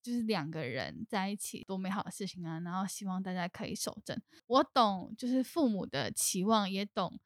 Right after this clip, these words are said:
他们想要传达的是什么，只是我觉得当你那么推崇，就像慈禧讲说，把性这个议题摆到多崇高位置的时候，会不会反而带来反效果？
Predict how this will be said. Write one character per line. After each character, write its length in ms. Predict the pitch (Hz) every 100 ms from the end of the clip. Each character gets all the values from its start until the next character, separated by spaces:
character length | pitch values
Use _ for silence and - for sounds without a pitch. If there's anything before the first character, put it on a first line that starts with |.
| _ _ _ _
他 160 | - 214
们 160 | 208
想 180 | 202 170
要 140 | 180
传 300 | 202 - 180
达 180 | 180 165
的 80 | 175
是 140 | 196
什 180 | 220 -
么， 160 | - -
只 140 | 233
是 160 | 220 320
我 180 | 302 214
觉 160 | 202
得 140 | 190 202
当 360 | - 220 233
你 240 | 233 202 - _
那 120 | 254 254
么 300 | 214 196 - _ _ _ _
推 220 | - 262
崇， 240 | 269 226 196
就 100 | 240
像 220 | 240 226
慈 120 | -
禧 140 | 202
讲 200 | 202 160
说， 160 | 190 214
把 260 | 214 180 190 _
性 380 | - - 302 220
这 80 | 208
个 100 | 226
议 160 | - 233
题 200 | - 190
摆 140 | 185
到 140 | 190 214
多 200 | 220 202
崇 240 | - 214
高 200 | 208 226
位 180 | 226 262
置 100 | 226
的 120 | 175
时 100 | 180
候， 80 | 190
会 140 | 208
不 100 | 196
会 180 | 196 185
反 200 | 233 175
而 120 | - -
带 140 | 220
来 140 | 165 226
反 240 | - -
效 240 | - - -
果？ 120 | -